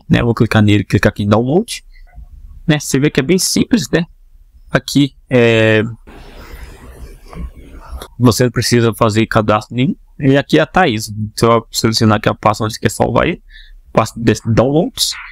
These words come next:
E aqui ele vai começar a fazer o download aqui do meu. Aqui ele vai começar a fazer o download aqui da iso do sistema operacional, tá? Bom, é isso. Espero que você tenha gostado, tá? É, após o download também, tem uma forma que você pode usar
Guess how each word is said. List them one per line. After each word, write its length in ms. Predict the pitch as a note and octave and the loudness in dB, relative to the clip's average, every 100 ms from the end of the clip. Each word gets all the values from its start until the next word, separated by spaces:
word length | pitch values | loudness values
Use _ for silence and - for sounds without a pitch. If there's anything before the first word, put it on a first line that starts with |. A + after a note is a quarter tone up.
| - - - - - - - | -20 -20 -20 -20 -18 -18 -2
E 60 | F3 | 2
aqui 320 | F3+ - D#3+ F#3+ - - | 2 0 0 0 -6 -2
ele 160 | C3+ | 0
vai 120 | C#3 C3 | 2 0
começar 300 | D3 C3 B2+ | -2 -2 -2
a 60 | |
fazer 200 | - B2 | 0 2
o 40 | B2 | 2
download 440 | C#3 B2+ A2 A#2 | 2 4 4 2
aqui 200 | G#2 A2+ | 0 0
do 140 | A#2 | 2
meu. 260 | A#2+ A2 A#2 - - - - - | 4 2 0 -6 -18 -20 -8 -4
Aqui 260 | A#2 - | -2 2
ele 80 | B2+ | 2
vai 120 | C#3 | 2
começar 240 | - C3+ - | 0 -2 -2
a 40 | |
fazer 120 | B2 | 0
o 60 | A#2+ | 2
download 400 | B2 A2+ A2 G#2+ | 2 4 4 2
aqui 180 | G#2 A2 | 0 2
da 240 | A2 B2 | 2 2
iso 220 | A2 G#2+ | 2 -2
do 80 | - | -4
sistema 340 | - - - A2 | -2 0 0 2
operacional, 540 | A2+ A2 - - - | 2 2 0 0 -4
tá? 200 | - - - - - - - - - - - - | -4 -6 -6 -14 -12 -12 -14 -12 -12 -12 -14 -4
Bom, 280 | - G#3 - | 0 0 0
é 80 | F#3 | 0
isso. 340 | F3 F3 - - | 2 0 -2 -4
Espero 300 | - - C#3+ | -2 -2 -2
que 60 | |
você 80 | - | -4
tenha 160 | B2 A#2+ | -4 -2
gostado, 500 | G#2+ - B2+ C#3+ B2+ | -2 -2 -2 -2 -2
tá? 160 | - C3 - - - | -2 -2 -6 -20 -4
É, 200 | B2+ C3 | 0 0
após 320 | D#3 B2 F3 | 0 0 0
o 60 | E3 | 0
download 400 | C#3 B2 C3 B2 | 0 2 2 2
também, 420 | - A#2 C#3+ B2+ - - | 0 2 0 -2 -10 -10
tem 120 | - B2+ | 0 2
uma 100 | C#3 | 0
forma 400 | - A#2 A#2+ A2+ | 0 0 2 0
que 100 | A2 | -2
você 220 | A2 - | 0 -2
pode 340 | - A#2 G#2+ | 0 0 2
usar 380 | G#2+ G2+ A#2+ C#3 | 0 0 0 -2